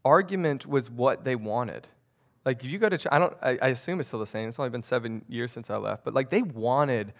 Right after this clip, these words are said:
apologetics. So make real, I wanna make real clear, I'm not talking at all about, like, "Oh, we shouldn't be doing that,"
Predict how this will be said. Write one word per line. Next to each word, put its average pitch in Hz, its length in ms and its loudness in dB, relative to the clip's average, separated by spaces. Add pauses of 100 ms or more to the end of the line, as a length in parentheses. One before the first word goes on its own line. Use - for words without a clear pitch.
(160)
apologetics. 104 960 -4 (160)
So 131 340 2 (240)
make - 200 -6
real, 143 300 6
I 143 60 4
wanna 190 160 4
make 127 100 0
real 131 220 2
clear, 123 240 2
I'm 156 100 4
not 147 240 4
talking 120 520 0
at 110 180 -6
all 107 380 2
about, 98 260 -2
like, 104 160 -4
"Oh, 120 80 0
we 110 100 -6
shouldn't 107 400 -8
be 104 80 -8
doing 98 320 -10
that," 82 300 -10